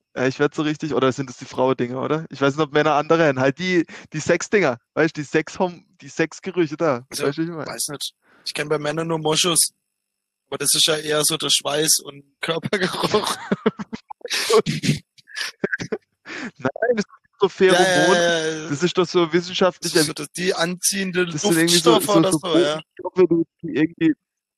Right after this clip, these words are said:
Speaker 1: ja, die sich irgendwie
Speaker 2: Ja.
Speaker 1: geil machen. Na ja, egal. Also, die werde ich heute Abend auf jeden Fall versprühen. Und genau, ich war heute beim Friseur und heute ist mir was beim Friseur passiert, was mir noch nie vorher passiert ist. Vielleicht war das auch, hat es auch Ausschlag ge-, also, erstmal ist mega interessant beim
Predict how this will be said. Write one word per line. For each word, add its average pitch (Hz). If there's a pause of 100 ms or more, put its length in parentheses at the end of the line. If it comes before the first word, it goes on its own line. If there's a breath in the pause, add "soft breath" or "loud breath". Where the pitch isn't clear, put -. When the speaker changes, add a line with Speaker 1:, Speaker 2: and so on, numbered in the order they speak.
(880)
Speaker 1:
ja, 135
die 147
sich 131
irgendwie 139
Speaker 2:
Ja. 123
Speaker 1:
geil 127
machen. 139 (840 loud breath)
Na 135
ja, 160
egal. 151
Also, 135
die 160
werde 160
ich 151
heute 135
Abend 139
auf 135
jeden 143
Fall 143
versprühen. 139 (440 loud breath)
Und 170
genau, 180
ich 135
war 165
heute 180
beim 170
Friseur 175
und 165
heute 160
ist -
mir 160
was 160
beim 156
Friseur 160
passiert, 170
was 147
mir 147
noch 143
nie 160
vorher 156
passiert 143
ist. 160 (380 loud breath)
Vielleicht 143
war 139
das 151
auch, 147 (180)
hat 139
es 139
auch 127
Ausschlag 143
ge-, 151
also, 131
erstmal 151
ist 135
mega 156
interessant 143
beim 131